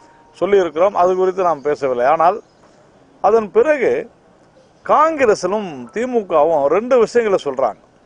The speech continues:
என்னன்னு கேட்டா, இந்த வெட்ஜ் பேங்க், அதாவது குமரி முனையில இருக்கக்கூடிய ஒரு எண்ணெய் வளம் இருக்கக்கூடிய பல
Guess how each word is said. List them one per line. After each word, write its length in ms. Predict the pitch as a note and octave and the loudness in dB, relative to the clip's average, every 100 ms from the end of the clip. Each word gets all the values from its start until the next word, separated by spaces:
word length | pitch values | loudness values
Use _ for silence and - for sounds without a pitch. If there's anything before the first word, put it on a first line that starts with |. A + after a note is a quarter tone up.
| _ C#3 | _ -8
என்னன்னு 340 | G3 B3+ A3 | -2 0 0
கேட்டா, 280 | D#3+ F3 D3+ A#2+ - _ _ _ _ - _ _ _ - | 0 2 2 0 -4 _ _ _ _ -20 _ _ _ -10
இந்த 180 | G3+ G3+ F3 D#3+ C3+ | 0 2 4 4 4
வெட்ஜ் 340 | G#3 A#3 B3 | 0 0 -2
பேங்க், 260 | G#3 F3 A#2 - _ - _ _ _ - | 2 0 -2 -18 _ -20 _ _ _ -2
அதாவது 300 | F#3+ G#3+ G#3 | 2 2 0
குமரி 340 | - A#3+ D4 D4 | -2 0 2 2
முனையில 480 | C4 A#3 A3+ G#3 G3 | 0 0 2 2 2
இருக்கக்கூடிய 540 | F3+ F3+ E3+ E3+ E3+ G3+ G#3+ - _ _ _ _ _ - | 0 -6 -8 -4 0 0 -2 -10 _ _ _ _ _ -4
ஒரு 200 | F#3 F3+ D#3 C#3 | 0 0 0 -2
எண்ணெய் 360 | F#3+ B3 B3 G#3+ | -2 0 2 2
வளம் 260 | G3 F#3 | 0 -2
இருக்கக்கூடிய 560 | F3+ F#3 F3 F3 F#3 G3 D#3 B2 - _ _ _ _ _ | -6 -8 -10 -6 0 2 2 0 -8 _ _ _ _ _
பல 160 | E3 | 2